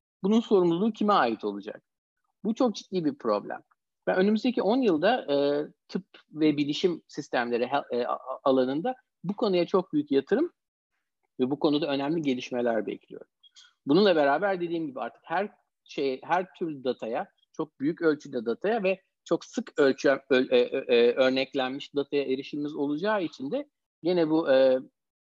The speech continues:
geliştireceğimiz bilişim algoritmalarına vereceğimiz çok miktarda yakıtımız olacak.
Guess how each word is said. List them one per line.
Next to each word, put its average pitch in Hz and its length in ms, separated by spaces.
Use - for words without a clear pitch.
geliştireceğimiz 139 880
bilişim 147 480
algoritmalarına 131 1120
vereceğimiz 135 480
çok - 260
miktarda 151 440
yakıtımız 135 540
olacak. - 320